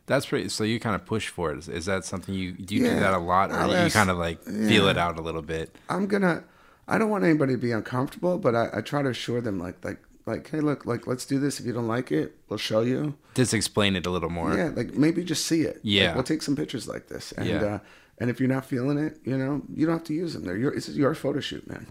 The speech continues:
Speaker 1: Yeah,
Speaker 2: You know?
Speaker 1: definitely. And then another thing I wanna talk to you about is this, like, I know you're, you, uh, you mentioned you taught at S V A for, like, ten years, and now you're up here at R I T, where I went to school.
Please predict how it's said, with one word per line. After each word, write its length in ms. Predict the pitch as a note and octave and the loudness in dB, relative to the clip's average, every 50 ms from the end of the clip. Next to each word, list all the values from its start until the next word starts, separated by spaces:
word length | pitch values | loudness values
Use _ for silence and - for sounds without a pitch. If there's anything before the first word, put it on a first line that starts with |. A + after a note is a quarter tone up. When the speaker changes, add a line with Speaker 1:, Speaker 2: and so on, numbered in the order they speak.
| - - - | -14 -10 -6
Speaker 1:
Yeah, 280 | F#2 F2 F2+ F2 E2+ | -4 -2 0 0 -2
Speaker 2:
You 40 | E2+ | -2
know? 40 | E2+ - | -4 -4
Speaker 1:
definitely. 520 | - F2 F2 F#2+ E2+ F2 F2 E2+ F2 F2 - _ _ - - - - - - - - _ - - | -4 -4 -2 -4 -4 -6 -6 -6 -8 -10 -12 _ _ -20 -20 -20 -20 -20 -20 -20 -20 _ -18 -14
And 260 | - - - - D#3+ C#3 | -12 -10 -8 -4 -2 0
then 100 | D3 D3 | 0 2
another 300 | D3 D3+ D3+ D#3 D3+ C#3+ | 2 2 4 4 4 2
thing 140 | - D3 C3+ | 2 2 2
I 20 | |
wanna 160 | C3+ B2+ B2 | 2 2 2
talk 180 | - B2 A#2 G#2+ | 2 0 -2 -2
to 60 | - | -2
you 60 | A2 | -2
about 200 | G2 A2 A2 G#2 | 0 2 2 2
is 140 | G2 F#2 - | 0 -2 -4
this, 200 | G#2 G2+ - - | -4 -4 -4 -4
like, 140 | G2 F#2 - | -4 -2 0
I 40 | G#2 | 0
know 120 | A2 A2 | 2 2
you're, 220 | A2+ A2 G#2+ G#2 - | 2 2 0 0 -2
you, 300 | - G2+ F#2+ G2 G2 F#2 - - | -4 -4 -4 -2 -4 -4 -4 -6
uh, 40 | G2 | -6
you 120 | G2 F#2 | -4 -2
mentioned 320 | F#2+ G2 F#2+ - - F#2+ F#2 | -2 -2 -4 -4 -4 -6 -4
you 200 | F2+ F2+ F2 F2 - _ - - - - - | -4 -6 -6 -8 -12 _ -18 -18 -16 -8 -4
taught 180 | - G2+ G2+ | -2 0 0
at 80 | F#2+ - - | 0 -2 -2
S 160 | G2+ - - | -4 -4 -4
V 240 | - G2 F#2+ F#2+ F#2+ | -6 -4 -2 0 0
A 180 | G2 G2 F#2+ | 0 0 -2
for, 240 | F#2+ - - F2 F2+ | -4 -6 -4 -2 -2
like, 200 | F2+ F2 F2 - | -2 -4 -4 -6
ten 200 | - G2+ G2+ G2+ | -4 -4 -2 0
years, 460 | G#2+ G#2 G#2+ G#2+ G#2+ G#2 G#2 G2+ - - - - - - _ - | 0 0 0 0 0 -2 -2 -6 -8 -14 -20 -20 -20 -20 _ -6
and 100 | - F#2 | -2 0
now 140 | G2+ G2+ G#2 | 2 4 4
you're 180 | G2+ G2 G2+ | 2 2 0
up 140 | G2 G2+ - | 0 -2 -2
here 140 | - G#2+ G2 | -2 -2 -2
at 80 | F2+ - | 0 2
R 160 | D#2+ G2+ F#2+ | 2 2 2
I 100 | G2 F#2+ | 2 0
T, 360 | - - - G#2 G#2+ G#2+ G2+ | -4 -6 -6 -4 -2 -2 -2
where 200 | G2 G#2 F2+ F2 | -4 -2 -2 0
I 80 | F#2+ G#2 | 0 2
went 160 | G#2 G2 F2+ | 0 -2 -4
to 80 | - F2+ | -6 -8
school. 440 | E2+ - - - F#2 F#2 F#2 F2+ | -10 -8 -6 -6 -4 -4 -4 -4